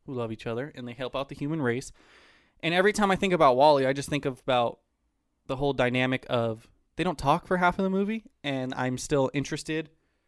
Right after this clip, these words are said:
beyond belief. And yeah, that has to do with the characters, which we'll talk about then, but you have to write the movie a certain way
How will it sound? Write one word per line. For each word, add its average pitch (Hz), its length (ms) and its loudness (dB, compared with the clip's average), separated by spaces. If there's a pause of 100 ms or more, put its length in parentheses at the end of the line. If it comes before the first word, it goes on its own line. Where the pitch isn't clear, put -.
(240)
beyond 139 260 0
belief. 127 340 0
And 147 120 0
yeah, 156 140 6
that 151 100 4
has 151 160 -2
to 147 40 -12
do 139 80 -4
with 135 100 -4
the 127 60 -10
characters, 139 440 -4
which 139 140 -8
we'll 135 80 -12
talk 131 180 -4
about 127 240 -4
then, 135 220 -4
but 120 260 2 (800)
you 160 140 0
have 180 120 6
to 160 100 2
write 147 260 6
the 143 80 0
movie 131 300 2
a 117 40 0
certain 120 340 -4
way 110 320 -4